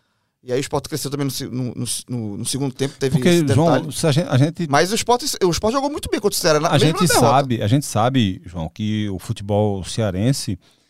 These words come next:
Speaker 2: cresceu muito ao longo desses
Speaker 1: Muito.
Speaker 2: últimos anos. E a gente acabou meio que percebendo que, é, é, falando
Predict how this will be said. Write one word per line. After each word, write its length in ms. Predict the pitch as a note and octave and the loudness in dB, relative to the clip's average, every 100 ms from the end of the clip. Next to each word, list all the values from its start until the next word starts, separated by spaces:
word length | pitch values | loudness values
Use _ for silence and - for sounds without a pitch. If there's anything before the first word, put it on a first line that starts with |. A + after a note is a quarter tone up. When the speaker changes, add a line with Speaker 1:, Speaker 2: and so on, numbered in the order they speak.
| _ _ | _ _
Speaker 2:
cresceu 320 | - D3 F3 | -4 0 2
muito 400 | A#3 D3 E3+ G3+ | 2 4 2 2
ao 80 | C3 | 2
longo 160 | A#2+ A#2 | 4 2
desses 180 | A2 C#3 | 0 0
Speaker 1:
Muito. 140 | C#3+ | 2
Speaker 2:
últimos 320 | A2+ B2 F#2+ | 2 2 4
anos. 340 | G2 D#2+ C#2+ - _ _ _ _ | 2 0 -4 -14 _ _ _ _
E 260 | A#2 B2+ D#3 | 0 2 4
a 120 | C3+ | 2
gente 340 | C#3 E3+ F3+ C#3+ | 2 2 0 0
acabou 580 | - C3+ D3+ B2 E3 E3+ C3+ - | -4 0 2 4 6 4 2 -4
meio 300 | C3 B2+ D3 | 2 4 4
que 100 | - | 2
percebendo 920 | - - C#3 B2+ C3+ A2+ G#2 D3 E3+ C3 | -4 0 2 4 2 2 4 4 4 2
que, 460 | C#3 C#3+ C3 G2 - _ _ - | 4 6 6 2 -4 _ _ -4
é, 140 | B2+ A2+ - - _ _ _ _ _ | -4 -4 -18 -20 _ _ _ _ _
é, 180 | B2 A2 | -10 -4
falando 480 | - F3+ G3 F3 | 0 2 2 0